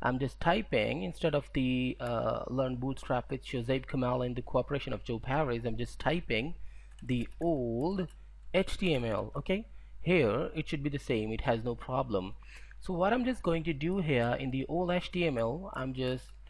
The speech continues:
actually, first of all, I'm just typing, adding a,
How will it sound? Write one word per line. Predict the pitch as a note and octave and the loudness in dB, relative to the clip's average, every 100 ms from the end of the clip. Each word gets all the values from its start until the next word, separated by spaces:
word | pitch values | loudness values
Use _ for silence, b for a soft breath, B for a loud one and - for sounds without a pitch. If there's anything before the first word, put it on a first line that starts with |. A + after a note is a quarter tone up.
| b b b | b b b
actually, | - B2 C3+ C3 - | 0 0 0 -4 -4
first | - D#3 D#3 E3 | 0 0 2 -2
of | - | 0
all, | D#3 D3+ | 2 2
I'm | B2+ | 0
just | B2 B2 - - - - | -2 -4 -8 -16 -14 2
typing, | D3+ E3 E3 - B2 A2+ A#2+ | 4 4 0 -2 0 0 0
adding | - D3+ D3+ | 2 4 4
a, | C#3 | 4